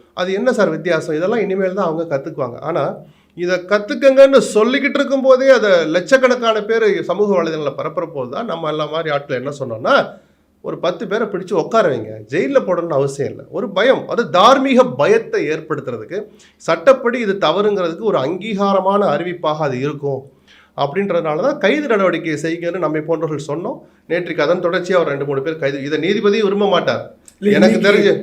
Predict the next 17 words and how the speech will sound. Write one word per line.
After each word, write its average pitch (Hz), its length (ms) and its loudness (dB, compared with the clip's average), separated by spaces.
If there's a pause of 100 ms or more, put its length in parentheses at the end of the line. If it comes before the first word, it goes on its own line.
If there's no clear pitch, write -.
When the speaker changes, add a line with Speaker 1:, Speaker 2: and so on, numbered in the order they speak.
(320)
Speaker 2:
இன்னைக்கு 208 240 4
கூட 226 160 4 (120)
ஒரு 190 140 6 (600)
வழக்கு 196 300 0
வருது. 139 300 -2 (380)
அந்த 156 180 -8
வழக்குல 185 380 0 (320)
இதே 175 240 4
நீதிபதி 190 460 -4
செந்தில்குமார் 170 600 -6 (400)
ஒரு 170 100 -4
கருத்தை 196 360 0
பதிவு 180 340 -2
செய்கிறார். 135 320 -4 (320)
என்னன்னா, 185 340 0 (720)
பிரபலமான 196 560 0
ஒரு 175 220 -2